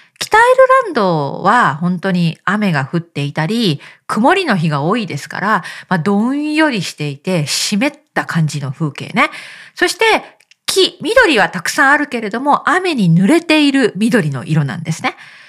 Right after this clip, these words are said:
で、あの、もちろん放牧地帯、羊とか牛、たくさん見かけるんですけれども、やっぱり空は暗い感じ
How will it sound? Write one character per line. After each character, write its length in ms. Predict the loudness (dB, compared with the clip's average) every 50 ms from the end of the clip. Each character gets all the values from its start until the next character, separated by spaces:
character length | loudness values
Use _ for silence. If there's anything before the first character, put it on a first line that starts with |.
| -20 -20 _ _ _ _ _ _ _ _
で、 420 | -2 0 2 2 2 2 2 0 -2 -10 -20 _ _ _ _ _ _ -20 -20 _ -2
あ 180 | 0 0 0 0
の、 380 | 0 0 0 0 0 0 0
も 140 | 0 -2 -2
ち 120 | 0 2
ろ 120 | 2 4 2
ん 40 | 2
放 400 | 0 0 2 2 4 4 2 2
牧 280 | 2 0 0 -2 -4
地 200 | -4 -2 -2 -2
帯、 200 | -2 -2 -2 -8 -16
羊 520 | -16 -16 -14 -8 -6 -4 -4 -4 -4 -4
と 120 | -4 -4 -2
か 260 | 0 -2 -2 -2 -2 -4
牛、 380 | -4 -4 -2 -2 -2 -4 -4
た 120 | -4 -8 -6
く 80 | -6
さ 180 | -2 0 0 0
ん 60 | 0
見 100 | -2 -2
か 140 | -2 -2 -2
け 160 | 0 -2 -2 -2
る 140 | -2 -2
ん 120 | -2 -2 -2
で 100 | -2 -2
す 120 | -2 -4
け 140 | -2 0 2
れ 120 | 2 2
ど 100 | 0 2
も、 200 | 2 2 2 2 0 -6 -18 -20 -10 -4
や 120 | -2 -2
っ 120 | -2 0 0
ぱ 120 | 0 0
り 120 | 0 0 -2
空 280 | -2 -2 0 0 0
は 160 | 0 -2 -6
暗 520 | -8 -10 -8 -4 -2 0 2 2 2 2 0
い 80 | 0
感 280 | -2 -2 -2 0 0 -2
じ 280 | -4 -6 -8 -10 -12